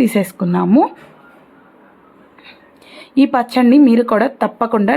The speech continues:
ట్రై చేయండి. టేస్ట్ అయితే చాలా బాగుంటుంది,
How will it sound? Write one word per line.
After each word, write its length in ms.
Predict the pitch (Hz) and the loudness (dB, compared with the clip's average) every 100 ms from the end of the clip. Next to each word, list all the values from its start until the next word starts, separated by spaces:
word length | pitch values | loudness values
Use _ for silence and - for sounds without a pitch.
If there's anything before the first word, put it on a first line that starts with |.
| - | -2
ట్రై 220 | 214 190 202 | -2 -2 -2
చేయండి. 380 | 247 202 190 226 381 - - - - | -2 0 0 0 0 -4 -14 -8 -2
టేస్ట్ 320 | 262 269 - | -2 -2 -2
అయితే 180 | 226 254 269 - | 0 -2 -4 -6
చాలా 400 | 226 185 208 285 233 | -6 -2 -2 -2 0
బాగుంటుంది, 460 | 208 196 196 196 | -2 -2 0 0